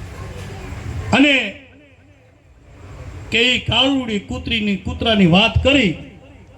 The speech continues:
અને સંતનું હૃદય છે ને પીગળી ઉઠ્યું. અને ભગવાન રામદેવજી મહારાજને પ્રાર્થના કરી કે, "હે બાપ, જો મેં તારું ભજન કર્યું હોય,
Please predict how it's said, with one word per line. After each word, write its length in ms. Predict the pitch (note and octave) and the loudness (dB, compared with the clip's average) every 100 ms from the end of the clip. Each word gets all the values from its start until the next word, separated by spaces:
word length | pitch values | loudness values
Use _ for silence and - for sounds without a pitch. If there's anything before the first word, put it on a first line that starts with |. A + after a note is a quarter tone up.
| - - - - | -20 -20 -20 0
અને 200 | G3 G3 | 6 8
સંતનું 600 | - - C#4 A3+ G3 D#3+ | 10 8 6 4 4 6
હૃદય 300 | F#3 B3+ A3 | 6 6 4
છે 220 | - F#3 | 2 0
ને 80 | E3+ | 0
પીગળી 380 | - A3 C#4 A#3 | -4 -2 -2 -2
ઉઠ્યું. 340 | F#3+ - F3 | -2 0 -2
અને 120 | E3 | -2
ભગવાન 500 | D#3 E3 A3 C4 A3 D3 - - - | 0 2 4 4 2 -2 -12 -18 -4
રામદેવજી 760 | E3 A3+ E4 F4+ F#4 F#4+ F4 F4 | 4 6 6 2 2 2 2 0
મહારાજને 640 | D#4+ D#4 D#4+ E4 D#4 D4+ | 0 2 4 2 0 -2
પ્રાર્થના 520 | D4 C4+ C#4+ C4+ C#4 | -2 -2 -4 -6 -8
કરી 260 | C4 C4 C4 | -6 -6 -6
કે, 180 | C4 A#3+ | 0 4
"હે 120 | C#4+ | 4
બાપ, 320 | C#4 C#4 E4 - - - - - - _ - | 2 -2 -2 -4 -18 -20 -20 -20 -20 _ -2
જો 80 | C#4 | 2
મેં 300 | F4+ F4 D#4+ | 4 4 0
તારું 280 | D4+ C4+ C4 | 0 -6 -6
ભજન 280 | A3 A3 A#3+ | -6 -6 -8
કર્યું 380 | G3 G#3+ G#3+ F3+ | -8 -8 -6 -6
હોય, 300 | F3 F3 | -6 -8